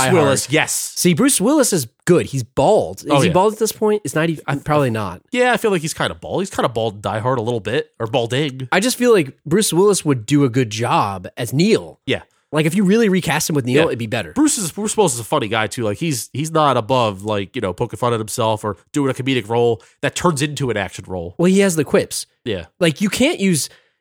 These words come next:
Speaker 1: if you did it today, you could use Statham. Like, I feel like
Speaker 2: Yeah.
Speaker 1: Statham's good. You can't do Seagal. His hair was too long at the time.
Speaker 2: Yeah.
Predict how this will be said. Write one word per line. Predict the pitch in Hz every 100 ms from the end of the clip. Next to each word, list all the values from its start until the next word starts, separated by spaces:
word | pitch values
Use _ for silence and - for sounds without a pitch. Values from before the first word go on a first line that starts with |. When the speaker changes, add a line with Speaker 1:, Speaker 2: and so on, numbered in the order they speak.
| _
Speaker 1:
if | 170
you | 190
did | 247
it | 277
today, | 180 170 180
you |
could | 151 147
use | 131
Statham. | - 135 190 190 196 _ -
Like, | 151
I |
feel | 147 208
like | 113
Speaker 2:
Yeah. |
Speaker 1:
Statham's | 113 151 156 202 156
good. | 185 208 196 _ _ _ _
You | 170
can't | - 233 208
do | 196
Seagal. | - 123 120 117 123 _ _
His | - 170
hair | - 180 185
was | 147
too | - 151
long | 120 123 165
at | 165
the | 175
time. | 185 190
Speaker 2:
Yeah. | 131 107